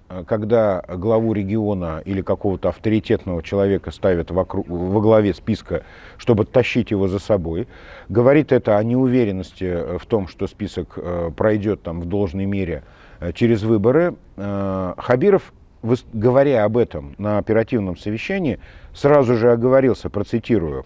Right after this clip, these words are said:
Я принял решение возглавить список, э, кандидатов в депутаты Государственной Думы от «Единой России». Чтобы не было разговоров, в моих планах нет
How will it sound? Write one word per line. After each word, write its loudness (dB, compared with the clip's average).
Я 4
принял 4
решение 0
возглавить 2
список, -6
э, -6
кандидатов 0
в -10
депутаты -2
Государственной -2
Думы -2
от -8
«Единой -2
России». -2
Чтобы 2
не 4
было 4
разговоров, 2
в -6
моих 2
планах 0
нет -2